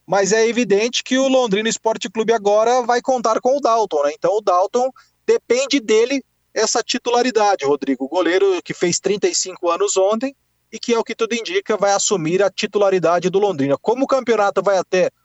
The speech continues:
o último sábado de novembro, o César teria aí apenas o fim de outubro e o começo de novembro pra atuar. E o contrato dele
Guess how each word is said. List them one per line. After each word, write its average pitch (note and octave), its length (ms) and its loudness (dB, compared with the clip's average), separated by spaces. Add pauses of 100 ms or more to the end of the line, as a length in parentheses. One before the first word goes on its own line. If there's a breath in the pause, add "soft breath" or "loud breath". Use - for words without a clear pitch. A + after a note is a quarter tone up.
o F#3+ 220 -6
último A3+ 280 -6
sábado G3+ 460 -2
de - 100 -16
novembro, E3 640 -2 (320 soft breath)
o - 80 -12
César G3 560 0 (320)
teria F#3 380 0
aí F#3 260 0
apenas F3+ 540 0
o F3 80 -4
fim A3+ 260 -6
de A3+ 80 -2
outubro G#3 460 -2
e A#3 40 -2
o G#3 40 -6
começo F#3+ 360 0
de G3+ 80 -6
novembro F#3+ 460 -2
pra G#3 140 0
atuar. E3 400 0
E C#3 80 -10
o - 40 -20
contrato F#3+ 440 0
dele D3 280 -2